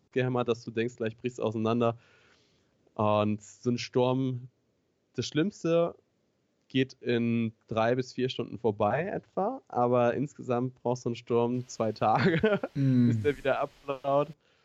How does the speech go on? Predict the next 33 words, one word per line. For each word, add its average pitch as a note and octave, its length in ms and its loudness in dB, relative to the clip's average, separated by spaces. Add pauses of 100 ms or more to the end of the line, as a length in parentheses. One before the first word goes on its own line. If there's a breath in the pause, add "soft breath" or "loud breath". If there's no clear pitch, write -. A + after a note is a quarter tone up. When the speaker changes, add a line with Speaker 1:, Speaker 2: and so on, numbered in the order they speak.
(240)
Speaker 1:
Und A#2 200 -4
danach A2 320 2
bist A2+ 300 -10
du G#2 320 -2 (920)
unterkühlt, C#3+ 800 2 (100)
übermüdet, D3+ 640 4
ausgehungert, C#3 640 2
einfach C3 340 -2
richtig C3+ 320 -6
groggy B2 340 2
und B2 140 0
fertig. A2+ 460 0 (920)
Und A2+ 480 0 (520)
trotzdem C3+ 460 -2
gleichzeitig A#2 760 0 (160)
erleichtert A2 480 0
und G#2+ 120 -8
froh, A2+ 200 0
dass G#2+ 180 -4
du A2+ 60 -6
mit G#2+ 80 -2
dem - 80 -6
Leben G#2+ 300 -2
mit G#2+ 140 -4
davon A2 220 -2
gekommen G2+ 320 -2
bist. G#2 260 -4 (640)
Äh, A#2+ 220 0
ich B2 140 -2
hab F3+ 80 -2
noch F3+ 100 -4
eine D3+ 220 0
Story, D3+ 420 -2